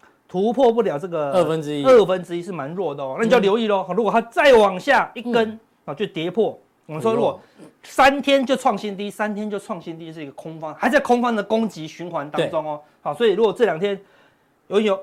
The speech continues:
Speaker 1: 一杀又破低点，哦，
Speaker 2: 嗯哼。
Speaker 1: 那这个低点是岌岌可危啦，
Speaker 2: 是。
Speaker 1: 哦，对不对？好，所以只要原油一破底，哦，市场的这个卖压就会慢慢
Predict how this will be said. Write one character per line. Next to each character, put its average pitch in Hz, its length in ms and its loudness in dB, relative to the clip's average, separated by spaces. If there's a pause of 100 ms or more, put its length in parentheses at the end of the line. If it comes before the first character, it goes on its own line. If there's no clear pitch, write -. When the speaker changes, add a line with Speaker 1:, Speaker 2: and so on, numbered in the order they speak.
Speaker 1:
一 277 120 -2
杀 247 360 2
又 247 140 2
破 233 260 2
低 180 220 -12
点， 143 240 -14
哦， 131 80 -18
Speaker 2:
嗯 165 40 -10
哼。 170 100 -6
Speaker 1:
那 165 80 -6
这 175 40 -2
个 175 80 -6
低 175 200 -12
点 131 120 -12
是 131 220 -18
岌 156 180 -12
岌 151 220 -18
可 - 180 -18 (120)
危 107 160 -20
啦， 117 80 -18
Speaker 2:
是。 127 160 -10
Speaker 1:
哦， 120 120 -12
对 156 80 -12
不 160 80 -12
对？ 160 160 -6
好， 139 120 -14
所 226 100 0
以 185 60 0
只 185 40 0
要 220 120 0
原 208 160 -4
油 202 160 -2
一 254 100 -8
破 262 320 4
底， 143 400 -8
哦， 117 100 -18
市 - 160 -16
场 120 220 -14
的 123 60 -14
这 147 40 -10
个 156 60 -10
卖 156 160 -8
压 143 140 -10
就 139 160 -14
会 135 180 -12
慢 135 240 -16
慢 131 180 -14